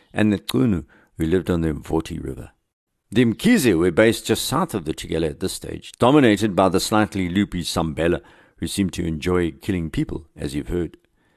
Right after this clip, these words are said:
Zitlando of the Mkhize, however, tempered his brother's off-the-charts A D H D. Ngoza of the Tembu and Matlengwane of the Qunu were not to be easily overcome, however.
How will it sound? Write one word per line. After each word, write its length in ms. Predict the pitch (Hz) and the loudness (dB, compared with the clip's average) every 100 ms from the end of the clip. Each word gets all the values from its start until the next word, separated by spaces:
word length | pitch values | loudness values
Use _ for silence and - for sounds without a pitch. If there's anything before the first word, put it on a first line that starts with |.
| _ _ | _ _
Zitlando 680 | - 101 78 101 127 117 101 | -4 -4 2 4 6 6 6
of 80 | 95 | 4
the 60 | |
Mkhize, 500 | 92 87 117 90 82 | 0 0 0 0 -2
however, 440 | 69 78 87 80 82 | -6 -4 -2 -2 -4
tempered 400 | - 104 87 78 | -2 -4 -2 -4
his 180 | 82 | -6
brother's 640 | - 82 76 73 67 64 - - _ | -2 -2 0 -2 -6 -10 -12 -18 _
off-the-charts 800 | - - - - 95 76 - - - | -6 -6 -8 -6 -2 -2 -6 -14 -4
A 140 | 82 | -2
D 180 | 78 69 | -2 -6
H 260 | - - - | -8 -10 -8
D. 200 | 90 - _ _ _ _ _ _ _ _ _ - | -8 -8 _ _ _ _ _ _ _ _ _ -2
Ngoza 440 | 113 127 175 135 | 6 8 8 6
of 160 | 131 120 | 6 4
the 80 | |
Tembu 360 | 117 127 113 110 - - - | 4 4 6 2 0 -20 -16
and 360 | - 87 92 73 | -6 -2 0 0
Matlengwane 640 | 78 - 98 90 90 92 | -2 -2 -2 2 4 4
of 100 | 85 | 2
the 80 | - | -2
Qunu 400 | - - 98 85 - - _ - | -8 -2 0 -2 -6 -18 _ 2
were 100 | 104 | 4
not 380 | 120 170 - - | 6 4 0 -4
to 100 | 123 | -2
be 80 | |
easily 480 | 135 135 127 101 101 | 0 2 2 4 4
overcome, 600 | 95 95 95 131 180 160 | 6 4 2 2 2 2
however. 580 | 82 82 76 76 67 - | 2 2 2 0 -4 -8